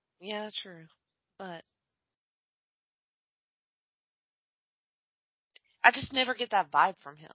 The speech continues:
you know? It's not, he's not menacing to her personally, but he's menacing to the city. <laughs> I don't remember it looking that cool.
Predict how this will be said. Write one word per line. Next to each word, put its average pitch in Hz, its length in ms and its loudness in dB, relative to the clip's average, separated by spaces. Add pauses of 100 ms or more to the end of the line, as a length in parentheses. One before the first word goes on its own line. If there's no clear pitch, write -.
(120)
you 180 120 -16
know? 185 200 -10 (420)
It's 185 160 -8
not, 233 240 10 (540)
he's 220 140 -14
not 240 200 10
menacing 185 680 -4 (140)
to 190 120 0
her 165 360 -8 (560)
personally, - 720 -6 (680)
but 190 100 10
he's 196 200 2
menacing 185 560 4 (100)
to 165 300 -8 (1700)
the 185 100 6
city. - 400 6 (180)
<laughs> 208 80 2 (3750)
I - 100 12
don't 427 220 2
remember 220 320 -2
it 208 120 2
looking 269 220 -8
that 220 240 2
cool. 175 360 -12